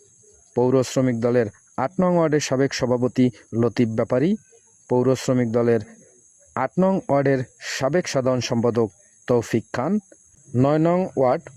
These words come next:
পৌর শ্রমিক দলের নেতা আফজাল খন্দকার সহ শ্রমিক দলের অন্যান্য নেতৃবৃন্দ। এ সময় উপস্থিত নেতৃবৃন্দরা বলেন, রাষ্ট্র কাঠামো ও গণরুদ্ধার পুনরুদ্ধারে যেমন এই মুহূর্তে আগামীর দেশনায়ক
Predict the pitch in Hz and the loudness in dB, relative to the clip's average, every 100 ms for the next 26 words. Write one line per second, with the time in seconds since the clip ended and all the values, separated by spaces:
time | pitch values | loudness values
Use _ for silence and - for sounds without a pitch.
0 | - 147 156 190 - 143 143 131 131 131 | -4 0 2 2 2 0 0 0 0 0
1 | 123 113 160 190 - - - - 135 127 | 0 0 -4 -4 -14 -20 -20 -6 -6 -2
2 | 175 185 156 143 135 127 120 123 123 196 | -2 0 0 0 2 0 -2 0 0 -2
3 | - - - - 143 147 120 143 175 185 | -6 -20 -12 -2 0 2 2 2 2 -2
4 | - - - 147 151 147 147 139 110 - | -12 -20 -4 0 2 2 2 2 0 -2
5 | 113 135 147 220 - - 135 - 160 170 | 0 2 2 2 -2 -6 -4 0 0 0
6 | 143 135 - 131 - 123 - 120 117 113 | 0 0 0 -2 2 0 0 0 2 2
7 | 110 90 92 160 202 - _ - - 104 | 2 2 2 0 -2 -10 _ -20 -8 -4
8 | 120 - 160 160 160 175 185 - - 123 | -4 -2 -2 0 0 2 0 -2 -2 0
9 | 104 101 117 170 175 156 185 156 151 139 | 0 0 0 2 0 0 0 2 2 2
10 | 127 131 135 120 120 117 123 - _ _ | 2 0 0 0 2 2 0 -4 _ _
11 | 165 175 175 170 - 170 170 - _ _ | 2 4 4 2 0 -2 -2 -6 _ _
12 | _ _ _ _ - - _ _ 110 123 | _ _ _ _ -20 -20 _ _ -4 0
13 | 160 156 139 135 139 131 131 | 2 2 0 0 0 0 0